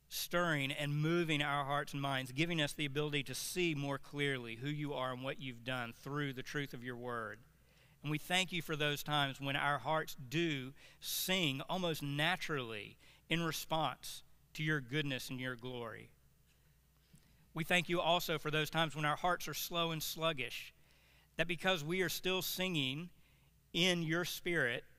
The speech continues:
because of our union with Christ, that you still accept weakly sung songs and do not turn us away. But we ask that you would not leave us there, that you would continue to set our feet on firm ground so that we can sing a new song to the Lord.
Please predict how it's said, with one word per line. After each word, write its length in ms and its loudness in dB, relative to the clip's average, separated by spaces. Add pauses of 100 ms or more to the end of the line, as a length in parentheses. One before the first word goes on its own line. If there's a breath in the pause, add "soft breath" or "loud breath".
because 280 0
of 80 0
our 120 6
union 380 0
with 160 -4
Christ, 300 2
that 120 -2
you 220 -4
still 300 -4
accept 600 0 (340)
weakly 500 -2
sung 420 -2
songs 800 -6 (1400)
and 140 2
do 140 2
not 220 0
turn 200 0
us 140 -4
away. 420 -6 (840)
But 180 0
we 140 4
ask 220 4
that 100 -6
you 120 -4
would 100 0
not 240 2
leave 200 0
us 140 -6
there, 200 -2
that 180 -6
you 140 -6
would 240 -2
continue 560 -4 (680 soft breath)
to 100 -8
set 220 4
our 100 4
feet 220 -2
on 160 -2
firm 360 -4
ground 320 -4
so 100 -10
that 120 -10
we 140 -4
can 160 -6
sing 260 -2
a 40 -4
new 200 -4
song 380 -6
to 100 -12
the 80 -10
Lord. 400 -10